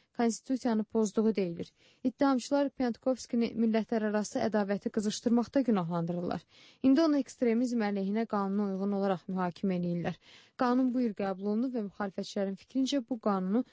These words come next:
seçki qabağı müxalifətin qarşısını almaq üçün qəbul eləyiblər. B M T Baş Assambleyasının altmış ikinci sessiyası başlayıb. B M T-nin baş katibi Ban Ki-moon açılışda dünya liderlərinə planetin çox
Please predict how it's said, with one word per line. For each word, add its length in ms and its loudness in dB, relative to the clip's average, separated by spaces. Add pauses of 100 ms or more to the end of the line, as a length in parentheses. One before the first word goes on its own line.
(180)
seçki 400 0
qabağı 460 2 (120)
müxalifətin 520 -2
qarşısını 400 -2
almaq 300 -2
üçün 180 -6 (380)
qəbul 340 0
eləyiblər. 460 -6 (1400)
B 120 6
M 60 2
T 120 2
Baş 200 0
Assambleyasının 640 0
altmış 320 -2
ikinci 400 0
sessiyası 520 -2
başlayıb. 420 -2 (140)
B 120 6
M 60 0
T-nin 260 2
baş 220 0
katibi 460 0
Ban 160 2
Ki-moon 460 0
açılışda 640 -2
dünya 260 4
liderlərinə 680 2 (120)
planetin 500 0
çox 200 0